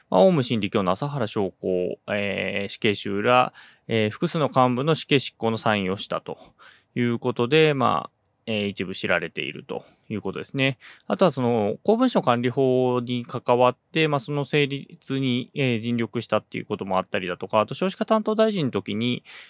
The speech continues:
えー、まあ、これ上川さんのホームページにも残ってるんですけれども、選択的夫婦別姓論者であるっていうことを、まあ、少子化担当大臣の時にもうすでに公言をしていたと。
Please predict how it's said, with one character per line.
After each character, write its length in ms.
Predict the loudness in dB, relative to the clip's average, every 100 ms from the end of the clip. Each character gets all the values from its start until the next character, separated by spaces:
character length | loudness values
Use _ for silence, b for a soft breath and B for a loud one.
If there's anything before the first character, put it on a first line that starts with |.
| B
え 300 | -2 0 0
ー、 20 |
ま 80 | -2
あ、 40 | 0
こ 100 | 2
れ 180 | 2
上 180 | 2 0
川 120 | 2
さ 80 | 2
ん 40 | 2
の 60 |
ホ 60 | 0
ー 40 |
ム 40 | 0
ペ 60 | 0
ー 20 |
ジ 60 | 0
に 60 |
も 100 | -4
残 220 | -4 -4
っ 60 | -4
て 120 | -2
る 120 | -2
ん 60 | -4
で 60 | -10
す 120 | -6
け 80 | -6
れ 60 |
ど 80 | -4
も、 100 | -4
選 160 | -2 -2
択 160 | -4
的 200 | -4 -6
夫 200 | -2 -2
婦 80 | 0
別 400 | -2 -2 -4 -4
姓 200 | -2 0
論 220 | 0 0
者 140 | 0 2
で 200 | 2 2
あ 100 | 2
る 60 | 2
っ 40 |
て 120 | -2
い 40 | -6
う 20 |
こ 100 | -4
と 200 | 0 0
を、 40 |
ま 120 | 2 0
あ、 60 |
少 200 | -2 -6
子 40 | -2
化 120 | 2
担 200 | 2 2
当 120 | 0
大 240 | 2 2
臣 100 | 0
の 80 | -4
時 140 | -2 0
に 80 |
も 160 | 2 2
う 40 |
す 120 | 0 -2
で 80 |
に 80 | -4
公 200 | 0 0
言 220 | 2 0 -2
を 60 |
し 100 | -8
て 120 | -8
い 100 | -8
た 160 | -8 -12
と。 120 | -12